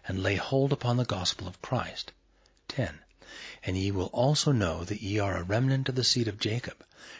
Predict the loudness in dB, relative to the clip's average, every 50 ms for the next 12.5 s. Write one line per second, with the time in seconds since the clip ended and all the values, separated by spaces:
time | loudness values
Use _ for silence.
0 | -18 -4 0 2 2 2 2 0 0 0 0 0 0 0 0 0 0 2 2 4
1 | 4 4 4 2 2 0 0 -2 -2 -2 -2 -4 -4 -4 -2 -2 -2 -2 -2 -2
2 | -2 -2 -4 -6 -6 -6 -8 -6 -6 -8 -8 -6 -2 -2 -2 -2 -4 -8 -10 -14
3 | -18 -20 _ _ _ -20 -18 -16 -14 -14 -14 -14 -14 -14 -8 -6 -4 0 2 2
4 | 2 2 0 0 2 2 4 4 2 2 2 2 2 2 2 0 0 -2 -4 -6
5 | -6 -4 -4 0 2 2 2 2 2 0 -4 -4 0 2 2 4 4 2 2 0
6 | -2 -4 -4 0 2 2 2 2 2 -2 -6 -6 -6 -8 -10 -10 -12 -14 -20 -20
7 | _ -6 0 0 2 2 0 -2 -6 -6 -2 0 2 2 2 2 -2 -6 -10 -12
8 | _ -20 _ _ _ -2 0 0 0 -2 -4 -8 -6 -2 0 2 2 2 0 -4
9 | -8 -14 _ -20 -20 -20 -20 -20 -10 -4 -2 0 0 0 -2 -2 -2 0 2 2
10 | 2 0 0 2 2 2 2 0 -2 -4 -4 -6 _ _ -20 _ -8 -2 2 4
11 | 4 6 4 4 2 0 -2 0 0 2 2 2 0 -2 -4 -4 -4 -4 0 0
12 | 2 4 6 4 4 2 -2 -8 -8